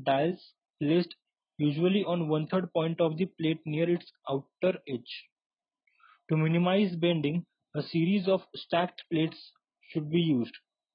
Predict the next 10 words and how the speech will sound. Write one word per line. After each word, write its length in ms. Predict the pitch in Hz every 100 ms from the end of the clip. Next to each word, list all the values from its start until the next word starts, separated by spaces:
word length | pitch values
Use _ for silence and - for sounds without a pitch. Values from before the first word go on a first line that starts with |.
| _ _ _ _ _ _ - -
I 80 | 139
will 80 | 151
show 180 | - 170
in 120 | 160
this 120 | 151
diagram. 380 | 139 135 170 208 _ _ _ - _ _ -
Another 440 | 147 165 175 196 196
of, 200 | 156 165 - _ _ _ _ _ _ _ _
another 380 | 151 151 175 196
of 240 | 151 165